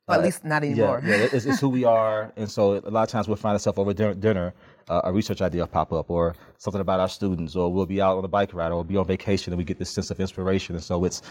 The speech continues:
Speaker 2: uh, we don't see it as a, as a, as a nuisance. I, I, I see it as a, a built-in bonus to help us do some great and productive work.
Speaker 1: Yes.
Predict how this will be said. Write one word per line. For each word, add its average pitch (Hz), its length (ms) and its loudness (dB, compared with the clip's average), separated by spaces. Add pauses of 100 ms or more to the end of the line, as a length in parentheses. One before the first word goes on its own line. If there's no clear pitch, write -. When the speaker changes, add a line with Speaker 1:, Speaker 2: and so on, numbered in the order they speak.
(360)
Speaker 2:
uh, 95 280 2
we 110 100 -10
don't 139 180 4
see - 100 -6
it 120 80 2
as 107 120 0
a, 101 300 0
as 98 120 -4
a, 95 180 2
as 92 100 -8
a 98 60 -2
nuisance. 101 640 -2
I, 98 180 0
I, 101 260 0
I - 20 -2
see 104 180 -4
it 104 40 2
as 90 100 0
a, 90 240 0
a - 20 -2
built-in 92 420 0
bonus 95 340 2
to 87 120 -2
help 95 200 -2
us 90 180 -4
do 95 200 0
some 87 280 -4
great 92 260 0
and 87 100 -4
productive 85 540 -4
work. 80 200 -2 (200)
Speaker 1:
Yes. 143 140 -12